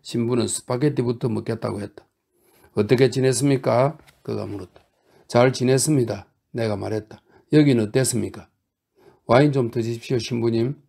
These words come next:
리날디가 말했다. "위장을 위해 좀 드셔야죠.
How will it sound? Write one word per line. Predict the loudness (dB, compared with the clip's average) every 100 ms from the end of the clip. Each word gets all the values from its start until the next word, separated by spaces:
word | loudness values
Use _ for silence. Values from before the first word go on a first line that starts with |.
| _ _ _ _
리날디가 | -2 0 0 0 -2
말했다. | -6 -10 -14 _ _ _ _ -4
"위장을 | 2 6 6 4
위해 | 2 0
좀 | -2 -2
드셔야죠. | -4 -6 -4 -4 -4 -8